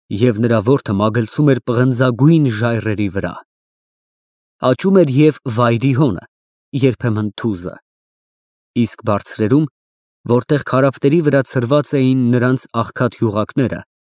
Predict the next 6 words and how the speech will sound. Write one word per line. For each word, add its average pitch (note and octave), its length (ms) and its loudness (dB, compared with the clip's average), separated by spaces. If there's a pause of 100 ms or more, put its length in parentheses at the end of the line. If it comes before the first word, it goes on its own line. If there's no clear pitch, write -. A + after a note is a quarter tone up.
(340)
ցանում F3 400 2
էին E3+ 260 6
կորեկ C#3+ 420 2
ու D3 120 4 (180)
վաղահաս G2+ 680 -2
ցորեն։ E2+ 420 -8